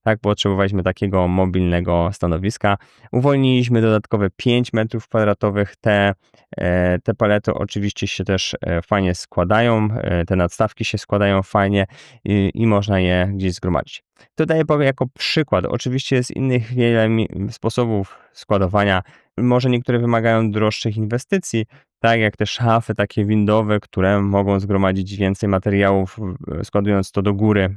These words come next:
Oczywiście możemy tutaj szukać metod składowania pod postacią antresoli, e, zagęszczać, mm, regały, zmieniając wózki widłowe, które między nimi jeżdżą i tak dalej.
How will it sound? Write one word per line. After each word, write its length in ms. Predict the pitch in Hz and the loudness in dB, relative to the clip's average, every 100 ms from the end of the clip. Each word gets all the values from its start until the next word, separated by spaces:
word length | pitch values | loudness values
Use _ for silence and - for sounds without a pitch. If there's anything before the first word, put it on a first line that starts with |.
| - | -6
Oczywiście 480 | 117 - 120 - 120 | -4 0 0 0 0
możemy 400 | 110 107 107 104 | 0 2 0 0
tutaj 220 | 107 110 | -2 -4
szukać 460 | - - 110 - - - - _ _ | -4 -4 -4 -4 -12 -20 -20 _ _
metod 280 | 110 107 107 | -2 0 -2
składowania 460 | - 110 107 107 104 | -2 -2 0 0 0
pod 180 | 101 - | -4 -6
postacią 400 | 101 113 117 - | -4 -2 -2 -2
antresoli, 800 | 101 113 117 117 - 117 110 101 - - _ 98 | 0 0 -2 -4 0 0 2 0 -2 -18 _ -2
e, 520 | 98 95 90 90 90 | 0 0 -2 -4 -6
zagęszczać, 1120 | 107 113 113 117 107 - 117 110 104 - - - | -2 0 2 0 0 -2 0 0 -2 -10 -10 -6
mm, 320 | 104 101 101 - _ - | -2 -2 -4 -8 _ -8
regały, 800 | - 113 120 117 113 107 104 101 98 | -2 0 2 2 4 2 2 2 0
zmieniając 540 | 107 107 107 104 104 | 0 0 2 0 -2
wózki 400 | 107 127 - 117 | -2 -2 -2 -4
widłowe, 420 | 110 113 110 110 | -2 0 0 0
które 200 | - 110 | -2 -2
między 280 | 107 107 110 | -2 -2 -2
nimi 220 | 110 107 | -2 0
jeżdżą 260 | 104 - 95 | -2 -2 -6
i 80 | 101 | -2
tak 160 | 104 | -2
dalej. 200 | 95 85 | 0 -2